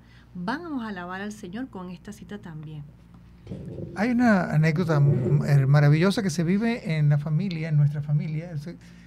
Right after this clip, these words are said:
Speaker 2: que es que el veinticuatro a la medianoche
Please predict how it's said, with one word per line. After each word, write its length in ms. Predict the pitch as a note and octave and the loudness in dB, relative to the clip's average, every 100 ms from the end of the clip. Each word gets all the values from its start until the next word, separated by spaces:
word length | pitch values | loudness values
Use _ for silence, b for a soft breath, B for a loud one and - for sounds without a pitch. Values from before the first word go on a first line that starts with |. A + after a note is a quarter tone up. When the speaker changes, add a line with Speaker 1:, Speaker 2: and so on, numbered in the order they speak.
| B - | B -12
Speaker 2:
que 100 | D#3+ | -6
es 80 | D3 | -4
que 120 | - | -4
el 80 | F#3+ | -4
veinticuatro 720 | D3 D3+ - C#3+ G#3 G#3+ A3+ | -2 -2 -2 -4 -4 -4 -4
a 40 | |
la 80 | G3+ | -6
medianoche 720 | D#3+ F#3 F#3 G#3+ G3 D3 A3+ | -4 -6 -6 -6 -6 -8 -12